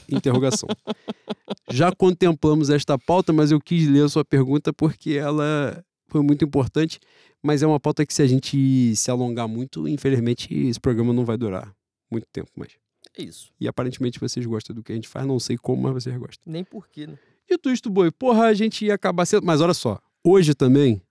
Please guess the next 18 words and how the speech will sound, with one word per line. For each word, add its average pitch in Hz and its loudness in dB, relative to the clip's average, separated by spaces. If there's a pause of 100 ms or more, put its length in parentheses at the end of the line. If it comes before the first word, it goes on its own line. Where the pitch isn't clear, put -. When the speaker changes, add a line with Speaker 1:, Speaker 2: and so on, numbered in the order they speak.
(120)
Speaker 1:
a 143 -2
pauta 175 2
do 139 -6
programa 131 0
a - 0
gente 139 -2
acabou 135 -6
lá 156 0
atrás. 139 -4 (840)
Mas 151 2
a 165 4
gente 160 -2
fez 170 0
questão 165 0
de 160 -4
prestigiar 156 -2
as 143 -4
perguntas, 139 0